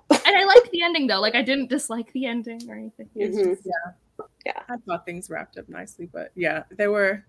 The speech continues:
Speaker 3: it's definitely a long, long series, long trilogy.
Speaker 1: We didn't say what it's about. We just assumed that
Speaker 3: I know.
Speaker 1: people know.
Speaker 2: Yeah,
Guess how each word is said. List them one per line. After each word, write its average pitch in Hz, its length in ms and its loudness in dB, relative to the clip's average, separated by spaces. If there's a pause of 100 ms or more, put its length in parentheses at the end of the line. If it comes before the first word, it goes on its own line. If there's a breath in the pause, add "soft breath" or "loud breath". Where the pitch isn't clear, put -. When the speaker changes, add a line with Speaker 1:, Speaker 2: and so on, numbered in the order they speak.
(140)
Speaker 3:
it's - 100 -18
definitely 240 400 -2
a - 20 -2
long, 180 500 -2 (120)
long 185 340 -4
series, 170 560 -6
long 208 220 -4
trilogy. 165 460 -8 (380)
Speaker 1:
We 233 120 -2
didn't 269 160 2
say 254 160 0
what 233 140 -2
it's - 100 -12
about. 185 320 0
We 202 80 -6
just 208 200 -8
assumed 185 460 -8
that 185 100 -6
Speaker 3:
I 262 60 6
know. 277 220 8
Speaker 1:
people 359 140 6
know. 453 260 2
Speaker 2:
Yeah, 220 360 10